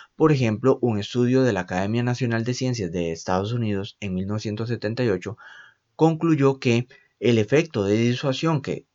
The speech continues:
tiene la pena de muerte, pues, es prácticamente nulo. Y treinta años después, esta misma entidad en el dos mil doce realiza un estudio similar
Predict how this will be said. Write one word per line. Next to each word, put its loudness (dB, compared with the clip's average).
tiene -2
la -4
pena 0
de 2
muerte, -2
pues, 2
es -2
prácticamente -4
nulo. 0
Y -4
treinta 0
años 0
después, -2
esta -10
misma 2
entidad 0
en -2
el -4
dos -4
mil -2
doce 0
realiza -4
un -2
estudio -2
similar 0